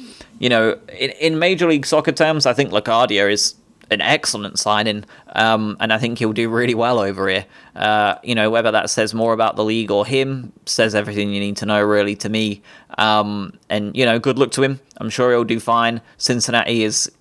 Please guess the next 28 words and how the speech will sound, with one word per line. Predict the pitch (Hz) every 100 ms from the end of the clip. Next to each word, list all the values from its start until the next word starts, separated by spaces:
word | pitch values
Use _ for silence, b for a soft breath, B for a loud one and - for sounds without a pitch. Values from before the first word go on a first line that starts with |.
| -
he'll | 110
be | 107 110
a |
very | 107 113
big | 107 110 101
fish | 117 110 113
in |
a | 104
very | 107 110
small | - 110 101
pond. | 110 98 98 B B B -
Um, | 104 101 98
so | - 104
good | 101 120 113
luck | 101
to | - 107
him. | 104 101 b b b -
Um, | 104 101 101 98 -
and | 101 104 101 90 - _ _ _ -
we | 107 107
shall | 110
see. | - 117 110
We | 104 107
shall | 107
follow | 107 - 131 131
with | 120
great | 101 139 131
interest, | 135 123 113 - -